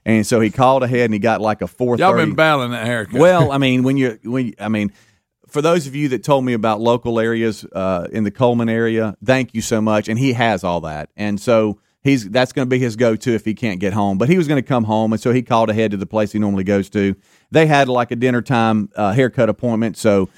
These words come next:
Speaker 1: he gets in, right? And so he's home for the weekend, and Terry's all excited. She
Speaker 2: Oh,
Speaker 1: just
Speaker 2: yeah,
Speaker 1: can't
Speaker 2: of
Speaker 1: believe it.
Speaker 2: course.
Speaker 1: And, well, I had U A B, so we missed each other.
Speaker 2: Which
Speaker 1: Uh,
Speaker 2: is a good
Speaker 1: U A B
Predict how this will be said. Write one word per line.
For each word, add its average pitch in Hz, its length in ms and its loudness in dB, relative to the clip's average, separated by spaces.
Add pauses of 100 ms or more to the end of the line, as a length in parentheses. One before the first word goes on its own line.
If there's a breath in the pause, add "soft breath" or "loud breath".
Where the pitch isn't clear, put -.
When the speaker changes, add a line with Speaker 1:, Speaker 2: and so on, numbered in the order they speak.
(160 soft breath)
Speaker 1:
he 190 140 2
gets 165 300 -2
in, 107 280 -2
right? 101 360 -2
And 107 140 -4
so 120 100 0
he's 139 200 0
home 139 240 0
for - 80 -14
the 123 100 -4
weekend, 82 500 -6
and 104 320 -4
Terry's 123 340 0
all 101 200 0
excited. 82 560 -6
She - 140 -8
Speaker 2:
Oh, 120 100 -10
Speaker 1:
just 95 140 -6
Speaker 2:
yeah, 87 60 -16
Speaker 1:
can't 101 140 -2
Speaker 2:
of 80 60 -12
Speaker 1:
believe 131 220 -4
it. - 60 -8
Speaker 2:
course. 87 120 -18 (460 soft breath)
Speaker 1:
And, 127 380 0 (180)
well, 123 160 4
I 156 100 4
had 156 200 2
U 127 160 2
A 113 100 2
B, 160 200 0
so 131 160 0
we 151 120 0
missed 147 280 -2
each 92 180 -6
other. 57 260 -6
Speaker 2:
Which 120 160 -6
Speaker 1:
Uh, 120 60 2
Speaker 2:
is 113 140 2
a 127 40 -2
good - 40 2
Speaker 1:
U 160 100 6
A 147 80 4
B 127 80 -2